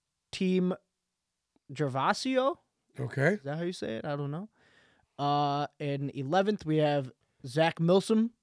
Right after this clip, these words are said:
Speaker 1: Milsom,
Speaker 2: Okay.
Speaker 1: Sam's favorite team. And in, uh,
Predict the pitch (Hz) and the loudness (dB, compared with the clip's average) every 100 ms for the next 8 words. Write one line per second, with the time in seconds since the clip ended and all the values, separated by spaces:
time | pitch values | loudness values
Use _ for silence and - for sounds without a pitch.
0 | - 175 202 - 233 247 - _ _ _ | -2 2 2 4 4 2 -4 _ _ _
1 | _ _ _ _ - 147 151 170 208 - | _ _ _ _ -2 2 4 2 0 0
2 | 160 151 160 165 165 196 - _ _ _ | 2 2 -2 -2 -2 -2 -8 _ _ _
3 | _ _ _ _ _ _ _ _ - 143 | _ _ _ _ _ _ _ _ -6 0
4 | 147 147 151 147 147 147 147 147 147 147 | 2 2 2 2 2 2 0 2 2 4
5 | 143 147 | 4 2